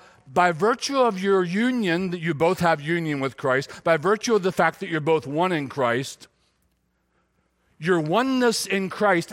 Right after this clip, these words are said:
absolutely eclipses any differences you had culturally,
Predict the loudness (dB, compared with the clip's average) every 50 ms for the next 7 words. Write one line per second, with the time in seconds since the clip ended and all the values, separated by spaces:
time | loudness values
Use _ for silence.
0 | -10 -4 0 2 4 4 4 2 0 0 0 2 2 2 2 2 2 2 2 2
1 | 2 0 -2 -2 -4 -2 2 4 4 4 4 2 -4 -2 0 0 0 -2 -6 -8
2 | -10 -12 -14 -16 -20 _ _ _ _ _ _ _ _ _ _ _ _ _ _ _
3 | _ _ _ _ _ _ _ _ 0 0 2 2 2 0 0 0 -2 0 0 -2
4 | 0 0 -2 -2 -2 0 0 2 2 2 2 0 -2 -2 -2 0 0 -2 -4 -2
5 | -2 0 0 0 0